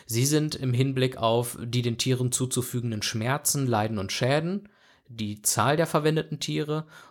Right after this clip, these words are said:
und die artspezifische Fähigkeit der verwendeten Tiere, unter den Versuchseinwirkungen zu leiden, auf das unerlässliche Maß zu beschränken. Mit anderen Worten, es wird klar definiert, was als Tierversuch gilt, dass die Versuche zwingend erforderlich sein müssen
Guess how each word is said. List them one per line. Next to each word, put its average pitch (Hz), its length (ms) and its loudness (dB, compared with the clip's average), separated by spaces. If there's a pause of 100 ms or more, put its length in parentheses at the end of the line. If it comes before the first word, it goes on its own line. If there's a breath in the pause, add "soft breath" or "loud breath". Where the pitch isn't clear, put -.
und 135 300 0 (280 loud breath)
die 117 280 0
artspezifische 113 1000 0
Fähigkeit 117 580 0
der 117 120 0
verwendeten 113 540 -4
Tiere, 123 500 0
unter 117 360 -2
den 110 160 -4
Versuchseinwirkungen 117 960 0
zu - 140 0
leiden, 110 500 2 (280 loud breath)
auf 104 260 0
das 107 240 2
unerlässliche 104 640 -2
Maß 98 380 0
zu 95 120 -2
beschränken. 90 640 -6 (560 loud breath)
Mit 107 160 -2
anderen 104 200 2
Worten, 135 320 2
es - 200 0
wird 104 160 -4
klar 123 260 2
definiert, 123 640 0
was 120 180 0
als 117 200 -4
Tierversuch 104 560 -6
gilt, 165 400 2 (320 loud breath)
dass 120 160 0
die 117 80 -4
Versuche 117 500 -4
zwingend 127 460 0
erforderlich 147 640 -2
sein 147 260 0
müssen 147 380 -2